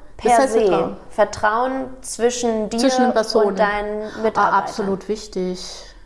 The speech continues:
Speaker 2: Absolut wichtig. Das ist, äh, ich möchte,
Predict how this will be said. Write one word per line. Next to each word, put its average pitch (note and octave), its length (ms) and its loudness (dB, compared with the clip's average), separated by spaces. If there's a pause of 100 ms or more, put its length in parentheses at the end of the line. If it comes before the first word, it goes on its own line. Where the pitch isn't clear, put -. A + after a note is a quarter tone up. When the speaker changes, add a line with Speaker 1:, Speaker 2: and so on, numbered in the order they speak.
(140)
Speaker 2:
Absolut G3 760 -2
wichtig. F#3+ 600 -10
Das F#3 240 -10
ist, G3 280 -10
äh, G3 40 -6 (1000)
ich G3+ 180 -6
möchte, G#3 640 2